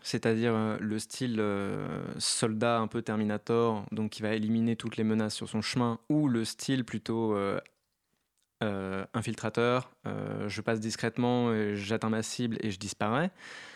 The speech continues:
Dans le premier jeu, ces deux styles de jeu sont relativement équivalents, je pense. Il va y avoir en fait des,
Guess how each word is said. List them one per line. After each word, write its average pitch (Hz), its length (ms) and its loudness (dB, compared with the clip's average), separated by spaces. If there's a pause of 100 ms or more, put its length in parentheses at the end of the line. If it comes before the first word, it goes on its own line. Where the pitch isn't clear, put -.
(360)
Dans 120 180 2
le 110 160 0
premier 170 340 2
jeu, 143 380 2 (160)
ces - 320 0
deux 139 220 0
styles - 240 -2
de 131 100 2
jeu 143 160 0
sont 151 460 0 (220)
relativement 156 720 2
équivalents, 170 480 -2 (340)
je 110 100 -2
pense. - 560 -2 (560)
Il 117 60 -2
va 131 100 6
y 135 40 6
avoir 165 440 4
en 120 60 0
fait 151 260 0 (120)
des, 110 1000 -2